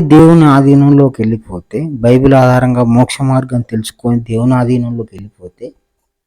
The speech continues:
దేవుడు చూసుకుంటాడు. కోడి తన రెక్కల చాటున ఏ విధంగా కాపాడుద్దో ఆ విధంగా నేను కాపాడుతా అని మాట ఇచ్చినాక నీ హాస్పిటళ్ళు, నీ స్కూళ్ళు, నీ అనాథ హాస్టళ్ళు, ఈ పనికి వాళ్ళని దేవునికి అక్కర్లేదు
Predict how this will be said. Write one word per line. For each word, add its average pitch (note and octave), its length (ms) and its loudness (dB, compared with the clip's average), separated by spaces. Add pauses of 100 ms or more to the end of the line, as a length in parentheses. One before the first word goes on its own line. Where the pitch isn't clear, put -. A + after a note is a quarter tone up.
(180)
దేవుడు A3+ 280 2
చూసుకుంటాడు. E3 640 -2
కోడి E3 420 4
తన C#3+ 240 0
రెక్కల C#3+ 440 -2
చాటున C3+ 400 0 (200)
ఏ - 60 2
విధంగా C3 500 0 (540)
కాపాడుద్దో B2 720 -2
ఆ A2+ 120 0
విధంగా B2+ 440 0
నేను A#2+ 200 0
కాపాడుతా A2+ 640 -6
అని B2+ 200 -4
మాట A#2 240 -6
ఇచ్చినాక A2+ 500 -10
నీ C#3+ 140 2
హాస్పిటళ్ళు, C#3 720 -4
నీ C#3 200 2
స్కూళ్ళు, C3+ 460 -4
నీ C#3+ 180 0
అనాథ C#3 360 0
హాస్టళ్ళు, B2+ 500 -4 (460)
ఈ A#2+ 140 -6
పనికి B2 300 0
వాళ్ళని D3+ 580 4
దేవునికి C3 380 -2
అక్కర్లేదు D3 480 -10